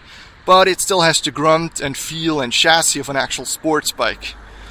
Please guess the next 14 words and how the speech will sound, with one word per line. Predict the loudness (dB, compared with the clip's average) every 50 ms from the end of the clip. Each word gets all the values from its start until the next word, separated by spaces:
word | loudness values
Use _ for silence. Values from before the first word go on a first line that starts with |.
| -20 -20 -20 -16
So | -10 -6 -4 -2 -2 -2 -2 -4
let's | -4 -4 -6 -6 -6 -6 -8 -6
wrap | -2 -2 -2 -2 -2 -2
up | -2 -2 -4 -6 _
this | -8 -6 -6 -4 -6 -6 -8 -10 _ _ _ _ _
quick | -8 -6 -6 -6 -6 -8 -6
bike | -4 -4 -4 -4 -6 -8
review | -8 -8 -8 -6 -6 -6 -6 -6 -6 -10 -14 -20 -20 -20 -20 -20 -20 -20 -12
just | -8 -6 -6 -6 -4
by | -2 -2 -2
saying | -2 -2 -2 -2 -2 -2 -2 -4 -6
this | -6 -4 -2 0 0 -2 -2
has | -4 -6 -6 -4 -4 -4 -4
been | -4 -6 -6 -4 -4 -6 -8 -14